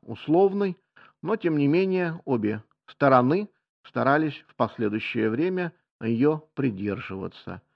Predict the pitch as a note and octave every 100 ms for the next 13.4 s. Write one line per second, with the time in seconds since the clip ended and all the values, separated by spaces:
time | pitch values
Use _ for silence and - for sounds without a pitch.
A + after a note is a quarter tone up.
0 | _ _ _ _ _ - - - D3+ G#3
1 | B3 A#3 - G#3+ G3 - - - D#3+ F#3+
2 | - - D#3 C3+ - - D3+ D3 - C3+
3 | G#2+ - _ _ - - B2 - D#3+ F#3+
4 | A#3 - _ _ _ - D3 G#3+ G#3+ -
5 | - - D#3+ D3+ C#3 C#3 - _ _ -
6 | - D3 G#3+ D#3+ A#2 D#3 F3 - _ _
7 | - - E3+ F3 E3 D#3+ D#3 D3+ - -
8 | A#2+ A2+ A2 A2+ C#3+ D3+ C#3 C3+ C#3 _
9 | _ _ _ - C#3+ - A#2+ F#2+ F2+ F2
10 | E2+ G2 _ _ _ _ _ _ _ _
11 | _ - A3+ C#4+ C4 A#3+ - G3 F3+ G#3+
12 | A#3+ A3 A3+ G#3 E3 - - E3 F#3 -
13 | - E3+ B2